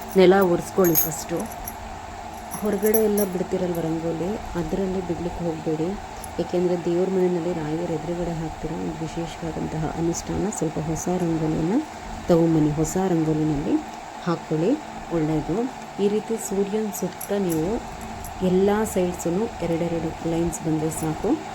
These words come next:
ಬ-, ಬರೆದ್ಬಿಟ್ಟು ಅದನ್ನು ಕೂಡಿಸ್ಕೊಳ್ಳಿ, ಪೂರ್ತಿ ನೋಡ್ಕೊಳ್ಳಿ. ಈ ರೀತಿ ರಂಗೋಲಿ ಹಾಕ್ಕೊಂಡು ಮಧ್ಯ ಸೂರ್ಯ ಏನಿದೆ ಅಲ್ವಾ, ಆ ಸೂರ್ಯನ ಮೇಲೆ ಮಣ್ಣಿನ ಹಣತೆ ಬರಬೇಕು.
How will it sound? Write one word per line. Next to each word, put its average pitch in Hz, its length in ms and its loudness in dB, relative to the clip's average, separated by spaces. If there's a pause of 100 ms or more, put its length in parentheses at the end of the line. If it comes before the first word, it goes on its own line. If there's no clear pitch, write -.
(440)
ಬ-, 185 240 4
ಬರೆದ್ಬಿಟ್ಟು 190 560 4
ಅದನ್ನು 170 420 0
ಕೂಡಿಸ್ಕೊಳ್ಳಿ, 165 600 0 (600)
ಪೂರ್ತಿ 233 280 6
ನೋಡ್ಕೊಳ್ಳಿ. 175 480 2 (200)
ಈ 175 40 2
ರೀತಿ 190 260 2
ರಂಗೋಲಿ 170 420 2
ಹಾಕ್ಕೊಂಡು 170 720 -2
ಮಧ್ಯ 170 320 0
ಸೂರ್ಯ 202 340 0
ಏನಿದೆ 165 440 2
ಅಲ್ವಾ, 156 400 -4
ಆ 165 160 -2
ಸೂರ್ಯನ 220 560 2
ಮೇಲೆ 165 360 2
ಮಣ್ಣಿನ 175 480 2
ಹಣತೆ 165 520 -2 (520)
ಬರಬೇಕು. - 640 -2